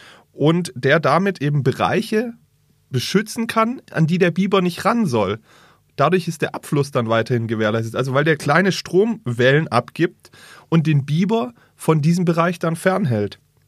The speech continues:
Das lässt er sich jetzt sogar patentieren. Und er hat auch schon viele Anfragen, äh, von anderen Firmen und hat auch eine professionelle Firma, die das mit dem, ähm, jetzt zusammen machen wollen und so. Und letztlich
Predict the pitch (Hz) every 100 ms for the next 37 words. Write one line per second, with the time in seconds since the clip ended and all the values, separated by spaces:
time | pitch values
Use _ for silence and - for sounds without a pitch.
0 | _ _ _ - - 160 220 196 180 175
1 | 170 185 175 - 175 175 175 214 202 107
2 | - - - 131 120 - - 185 175 165
3 | - 208 214 156 247 - 123 143 165 196
4 | - - - - 143 151 151 143 170 202
5 | 170 175 180 160 165 170 170 147 175 175
6 | 165 151 147 - 180 226 185 160 165 156
7 | 147 156 156 - - - 135 139 139 139
8 | - 131 139 131 135 185 185 185 196 196
9 | 190 214 214 - - 131 120 120 123 -
10 | 185 208 -